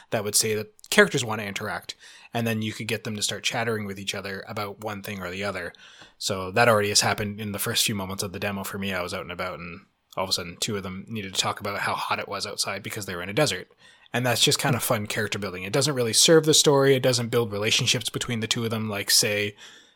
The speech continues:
if you're playing Dragon Age Origins or something like that, and the characters h-, had banter between them, and then eventually you would develop some sort of relational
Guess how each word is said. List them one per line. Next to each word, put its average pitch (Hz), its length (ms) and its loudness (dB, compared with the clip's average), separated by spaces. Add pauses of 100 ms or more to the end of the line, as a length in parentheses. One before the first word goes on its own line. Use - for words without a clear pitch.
(220)
if 131 160 -4
you're 113 120 -2
playing 98 420 -6 (200)
Dragon 107 680 -2
Age 98 560 -2
Origins 101 420 -4
or 101 60 -6
something 90 220 -2
like 98 80 -10
that, 92 200 -2
and 90 140 -8
the 92 60 -10
characters 95 420 -8
h-, - 180 -10
had 107 140 -6
banter 101 300 -4
between 98 320 -4
them, 98 100 -4
and 92 100 -6
then 92 120 -4
eventually 95 320 -6
you 90 100 -8
would 95 260 -10
develop 95 300 -4
some 104 160 -4
sort 95 160 -4
of 92 100 -10
relational 95 640 -2